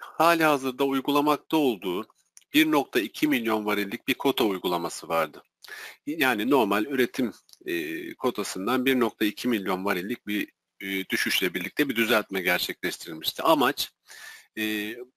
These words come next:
petrol stoklarını, küresel petrol stoklarını beş yıllık ortalamaya yaklaştırmayı, e, amaçlıyordu bu program. Şimdi bu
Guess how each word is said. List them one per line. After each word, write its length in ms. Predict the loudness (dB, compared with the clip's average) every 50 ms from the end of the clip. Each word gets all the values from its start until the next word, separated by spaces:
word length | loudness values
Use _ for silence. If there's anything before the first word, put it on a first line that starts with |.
| _ _ _ _ _ _ _ _
petrol 420 | 2 2 2 2 4 4 4 4 4
stoklarını, 560 | 2 -2 -2 -2 -2 0 -2 -2 -2 -2 -6
küresel 380 | -2 -2 -2 0 2 0 -2
petrol 400 | 0 0 -2 -2 0 2 0 0
stoklarını 500 | 0 0 -2 -4 -4 -2 -4 -4 -2 0
beş 240 | 0 2 2 2 -2
yıllık 220 | -2 -4 -2 0 2
ortalamaya 480 | 0 0 0 -2 -4 -2 0 0 2
yaklaştırmayı, 840 | 2 2 0 0 -2 -2 -2 -2 -6 -8 -4 -2 0 2 2 2 0 -4 _ _ _ -20 _ _ _ _
e, 200 | -2 -2 0 0
amaçlıyordu 680 | 0 2 2 2 2 0 -2 -4 -6 -6 -8 -14 -18 _ _ _
bu 40 | _ _
program. 400 | -8 -6 -6 -4 -6 -8 -8 -8 _ -14 -12 -12 -10 -12 -12 -6 -2
Şimdi 340 | 2 6 6 6 4 2 4
bu 280 | 6 6 6 6 4